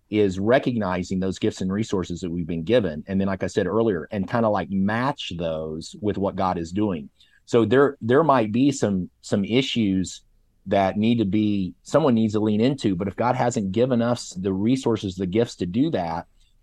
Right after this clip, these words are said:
then maybe that's not what we're called to do today, but it's something else that God's called us to do.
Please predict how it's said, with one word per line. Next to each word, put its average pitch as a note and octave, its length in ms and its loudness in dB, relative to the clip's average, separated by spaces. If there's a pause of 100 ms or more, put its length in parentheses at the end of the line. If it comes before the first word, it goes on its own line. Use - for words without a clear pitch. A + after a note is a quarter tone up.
(240)
then G#2+ 340 2
maybe B2 220 2
that's A#2 280 0
not A2+ 180 2
what G#2+ 120 0
we're G2 120 -4
called G2+ 260 -2
to F#2 80 -2
do G#2 180 -2
today, D2+ 460 -8 (260)
but G#2 120 2
it's G#2 140 -2
something A#2 320 2
else A2 180 4
that D#2+ 100 -4
God's E2 260 -6
called D#2 240 -6
us D2+ 140 -14
to - 80 -10
do. C#2+ 300 -12